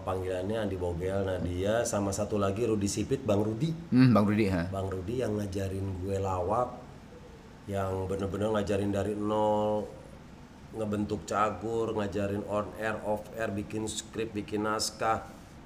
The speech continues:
Speaker 1: Sama satu lagi, salah satu produser gue pertama dulu, Pak Sugriwan.
Speaker 2: Hmm.
Speaker 1: Nah, itu tiga orang itu tuh yang, yang buat gue, yang sangat berpengaruh di perjalanan Cagur di awal yang sangat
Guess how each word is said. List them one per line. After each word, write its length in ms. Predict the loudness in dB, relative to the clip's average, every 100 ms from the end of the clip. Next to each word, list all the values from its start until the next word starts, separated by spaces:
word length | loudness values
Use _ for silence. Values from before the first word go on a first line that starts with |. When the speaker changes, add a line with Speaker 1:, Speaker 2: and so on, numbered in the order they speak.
| -18 -18
Speaker 1:
Sama 240 | -10 -4 -2
satu 320 | -2 0 0
lagi, 320 | 0 0 -4
salah 200 | -2 -2
satu 200 | -2 -2
produser 400 | -4 -2 -4 -4
gue 240 | -2 -2
pertama 400 | -2 -4 -2 -2
dulu, 320 | -2 -2 -2 -4 -10 -18 -10 -4
Pak 80 |
Sugriwan. 640 | -2 -2 -4 -4 -2 -2 -4 -6 -10 -2 4
Speaker 2:
Hmm. 240 | 6 6 2 -8 -10
Speaker 1:
Nah, 80 | -4
itu 160 | -2 -2 -4
tiga 240 | 0 2
orang 160 | 2 0
itu 160 | -2
tuh 160 | -4 -6
yang, 80 | -6
yang 120 | -4 -4 -2
buat 160 | -2 -4
gue, 160 | -2 -2 -4 -10 -18 -18 -18 -20 -20 -20 -14
yang 160 | -8 -4
sangat 320 | -2 0 -2
berpengaruh 720 | -2 -4 -2 0 0 2 2
di 160 | 2 2
perjalanan 1040 | 2 0 2 2 4 2 2 4 2 0 -4
Cagur 480 | -4 -4 -2 -2 -2
di 160 | -4 -2
awal 480 | 0 0 0 0
yang 240 | -2 -2 -2
sangat 320 | -4 -4 -6